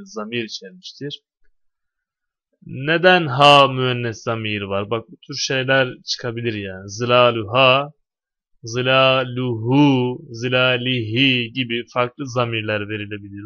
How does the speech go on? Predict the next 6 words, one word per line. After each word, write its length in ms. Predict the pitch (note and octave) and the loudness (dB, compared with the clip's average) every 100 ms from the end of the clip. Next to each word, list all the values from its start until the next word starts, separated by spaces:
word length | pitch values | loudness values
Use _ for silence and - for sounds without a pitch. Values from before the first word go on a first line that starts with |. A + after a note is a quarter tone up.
| G#2+ | -6
Hum 280 | C3 B2+ G#2 | -4 -4 -6
zamiri 400 | G#2 G2+ G2 F#2+ | -10 -10 -12 -16
verilebilir. 680 | F#2+ F#2 F#2 F#2 A#2 D#3 D#3 _ _ _ _ _ _ _ _ _ _ _ _ - | -16 -16 -18 -20 -10 -10 -10 _ _ _ _ _ _ _ _ _ _ _ _ -10
E, 240 | A2 - | -8 -4
eşar 480 | C3+ - E3+ E3+ B2+ - _ | -4 0 4 4 2 -20 _
nedir? 460 | D#3 C#3+ C#3 D3+ | -6 -2 -2 -4